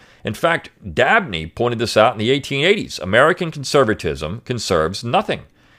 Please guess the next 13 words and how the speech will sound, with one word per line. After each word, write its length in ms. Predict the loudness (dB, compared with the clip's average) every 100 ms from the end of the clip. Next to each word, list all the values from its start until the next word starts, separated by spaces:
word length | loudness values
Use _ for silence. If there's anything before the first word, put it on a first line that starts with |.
| -8
It 140 | -6
just 300 | 2 2 2
simply 420 | 0 0 2 2
adopts 480 | 2 6 6 4 -2
the 140 | -6 -4
last 560 | 4 4 4 0 -4
worn-out 640 | -10 -4 2 4 4 2 2
vestiges 720 | 2 2 -2 -2 -2 -2 -8
of 380 | -4 -2 -2 0
the 80 | 0
left, 500 | 0 -2 -4 -14 _ _ _ -10
and 140 | -4
it 280 | -4 -6 -14